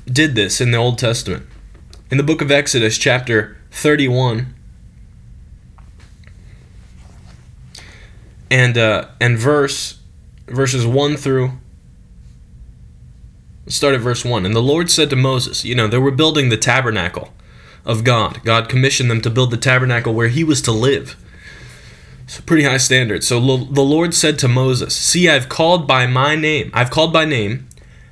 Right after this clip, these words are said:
Bezalel, the son of Uri, son of Hur, of the tribe of Judah." I've h-, filled him with the Spirit of God. For what purpose? To preach? No, no, no. With the ability and intelligence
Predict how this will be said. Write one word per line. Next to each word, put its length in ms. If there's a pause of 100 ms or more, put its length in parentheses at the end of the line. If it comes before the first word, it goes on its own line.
(720)
Bezalel, 920 (160)
the 120
son 280
of 120
Uri, 460 (140)
son 280
of 120
Hur, 380 (360)
of 160
the 80
tribe 320
of 100
Judah." 380 (340)
I've 260
h-, 100
filled 640
him 440
with 240
the 80
Spirit 400
of 140
God. 320 (720)
For 160
what 200
purpose? 460 (140)
To 80
preach? 560
No, 160
no, 40
no. 160 (640)
With 260
the 140
ability 840
and 180
intelligence 1080